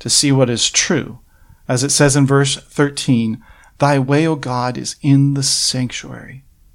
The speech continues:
Now, the sanctuary was like the tabernacle or the temple, and in there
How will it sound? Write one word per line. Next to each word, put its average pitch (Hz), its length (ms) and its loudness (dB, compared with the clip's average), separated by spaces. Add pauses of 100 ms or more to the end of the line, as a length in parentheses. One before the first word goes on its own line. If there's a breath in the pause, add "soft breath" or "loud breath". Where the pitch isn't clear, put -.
(640 soft breath)
Now, 117 80 -8
the 123 60 -4
sanctuary 139 600 2
was 127 240 -4
like 117 160 -6
the 131 80 -14
tabernacle 123 720 -4
or 117 100 -10
the 120 140 -10
temple, 139 440 -2
and 123 160 -4
in 180 280 4
there 139 440 2